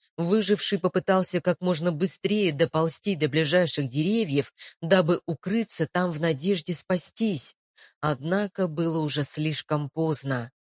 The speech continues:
Обломки самолета уже стали окружать неожиданно появившиеся из-за леса несколько крупных жилистых существ. А вскоре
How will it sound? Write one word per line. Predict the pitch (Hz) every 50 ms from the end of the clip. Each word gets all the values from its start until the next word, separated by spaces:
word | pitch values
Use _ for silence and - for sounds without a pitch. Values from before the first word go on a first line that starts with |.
| _ _ _ _ _ -
Обломки | 165 180 160 185 190 226 220 214 - 196
самолета | 185 - 196 180 180 185 190 208 220 208 - 180 170
уже | 165 160 156 175
стали | 151 - - 190 185 185 180
окружать | 175 170 - - 165 165 151 147 190 196 185 - -
неожиданно | 160 156 160 156 156 156 139 170 208 180 180 170 165 143
появившиеся | - 143 143 143 143 139 165 208 190 - - - 143 131 - - 143
из-за | 139 123 113 131 143 131
леса | 139 156 202 220 208 - - - 135 123 - _ - - - _
несколько | - 180 190 202 226 220 - - 202 - - 196 180
крупных | - 165 160 185 190 - - 175 175 170 151
жилистых | 139 123 143 147 143 139 147 - - - 139 -
существ. | - - 147 - - - 143 131 123 - - - _ _ _ _ _ _ _ _ _ _ _ -
А | - 160
вскоре | 160 - - - - - 226 240 214 160 139 123